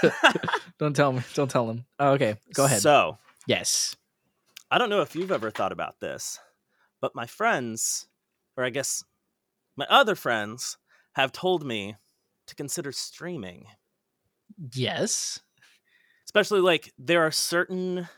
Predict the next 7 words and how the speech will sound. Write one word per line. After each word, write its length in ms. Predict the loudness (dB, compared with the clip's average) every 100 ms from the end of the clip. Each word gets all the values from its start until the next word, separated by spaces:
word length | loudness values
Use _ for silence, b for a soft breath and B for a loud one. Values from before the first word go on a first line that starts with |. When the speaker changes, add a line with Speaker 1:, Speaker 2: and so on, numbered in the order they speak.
| b _
Speaker 1:
games 640 | -6 -4 -2 -4 -6 -10 -12
that 320 | -8 -10 -10 -12
don't 260 | -12 -10 -8
have 240 | -6 -4
a 80 | -6
large 460 | -4 -6 -6 -10
volume 840 | -12 -8 -6 -6 -8 -10 -12 -16